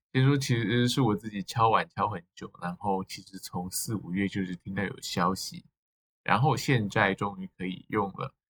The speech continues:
就是在 Firstory 平台上面可以直接相入K K box的音乐，我终于可以不用怕版权问题，然后享受在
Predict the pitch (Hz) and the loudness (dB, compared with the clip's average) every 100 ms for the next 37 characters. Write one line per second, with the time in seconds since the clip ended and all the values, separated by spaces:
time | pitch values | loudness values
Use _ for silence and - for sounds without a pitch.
0 | _ _ - 113 107 107 101 120 117 - | _ _ -8 -4 2 2 4 4 2 4
1 | 113 110 101 _ 95 107 - 90 - 101 | 6 6 2 _ -8 -4 0 0 0 -4
2 | 98 92 - 104 101 - 98 98 101 - | -4 -8 -4 -2 -2 -2 -4 -2 -4 -2
3 | 98 95 101 90 - 98 - 95 - 101 | -6 -4 -4 -6 -10 -12 -6 -6 -2 0
4 | 92 - - - 104 90 113 104 107 104 | 0 -2 -10 -4 -2 -2 -2 -2 -2 -2
5 | 104 82 _ _ _ _ - 110 127 117 | 0 -2 _ _ _ _ -10 -4 -2 -2
6 | 110 117 110 104 104 117 113 - 120 107 | 0 -2 0 0 2 2 0 -4 0 0
7 | - 92 92 - 90 - 110 107 - _ | 0 -4 -4 -8 -12 -6 -4 -4 -8 _
8 | 117 92 90 101 98 _ _ _ _ _ | -8 -8 -4 -4 -4 _ _ _ _ _
9 | _ - - 92 87 - 120 104 110 104 | _ -10 0 0 0 0 0 2 4 4
10 | 95 - | 2 0